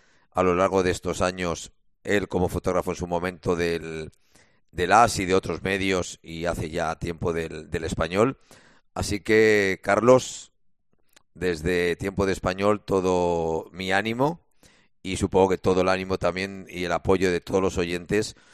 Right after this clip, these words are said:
por estos, eh, momentos delicados que, que estás pasando. Así que este programa, Carlos, va dedicado a ti y, por supuesto, a toda tu familia también.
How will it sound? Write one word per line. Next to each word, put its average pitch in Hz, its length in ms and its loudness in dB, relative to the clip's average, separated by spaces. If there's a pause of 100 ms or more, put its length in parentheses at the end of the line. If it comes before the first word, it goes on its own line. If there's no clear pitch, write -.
(300)
por 98 200 0
estos, 98 640 0
eh, 85 440 -6
momentos 95 680 -2
delicados 90 640 -2
que, 82 400 -6
que - 80 -12
estás 85 240 -6
pasando. 73 480 -8 (480)
Así 90 280 -6
que 98 260 0
este 92 180 -2
programa, 101 380 2
Carlos, 104 580 0 (320)
va 90 160 0
dedicado 90 680 0 (640)
a 87 120 -2
ti 80 280 -8 (240)
y, 82 160 -14
por 80 120 -4
supuesto, 82 440 -4
a 80 40 -2
toda 78 540 -2
tu - 140 -14
familia 78 380 -8
también. 71 360 -14